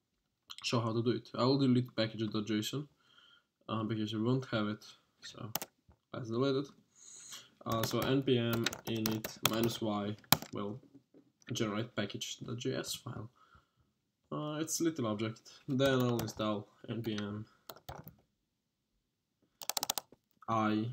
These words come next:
for install mine layer. And that will be it for right now. We'll be using, we'll be adding Discord support later on, but let's, for right now, let's just keep it simple.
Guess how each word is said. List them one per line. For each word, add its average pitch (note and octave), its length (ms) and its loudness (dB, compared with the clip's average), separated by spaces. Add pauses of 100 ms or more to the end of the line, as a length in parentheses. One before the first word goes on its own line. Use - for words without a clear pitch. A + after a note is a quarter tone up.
for - 140 -8
install A2 600 0 (420)
mine G2 400 -6 (640)
layer. D3 340 0 (1700)
And F3+ 400 4
that A2+ 180 2
will A2 100 -2
be A2+ 200 2
it B2+ 100 -2
for - 200 -8 (180)
right C3+ 180 0
now. C3 320 -2
We'll C3 160 6
be D3 120 8
using, C#3+ 300 8 (100)
we'll F#3 180 8
be E3 80 8
adding C#3 240 6
Discord A#2 400 2
support B2 440 -4 (260)
later G#2+ 300 -2
on, A2 220 -2 (540)
but A2 140 -8
let's, - 580 -4
for A2 120 -2
right A2+ 200 2
now, A2 160 0
let's G#2+ 280 -4
just A2 240 -4
keep G#2+ 120 -2
it B2 80 -6
simple. B2 340 -6